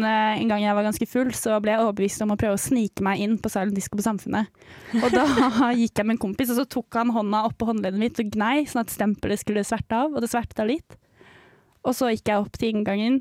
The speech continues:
og bare prøvde å leke nonchalant og bare skulle gå rett inn i storsalen, og så ble jeg stoppet.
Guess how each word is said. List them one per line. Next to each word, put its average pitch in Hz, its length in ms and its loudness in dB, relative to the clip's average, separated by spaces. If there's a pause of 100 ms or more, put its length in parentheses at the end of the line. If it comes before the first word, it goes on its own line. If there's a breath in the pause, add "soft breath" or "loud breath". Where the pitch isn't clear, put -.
(140)
og 220 180 0
bare 196 280 0 (420)
prøvde 233 240 0
å 240 80 2
leke 226 180 -2
nonchalant 208 480 0
og 202 140 0
bare 202 180 2
skulle 208 220 -4
gå 202 100 2
rett 196 220 -2
inn 196 160 2
i 196 160 2
storsalen, 208 400 -2
og 240 80 2
så 220 80 -2
ble 208 160 0
jeg - 80 -10
stoppet. - 480 -4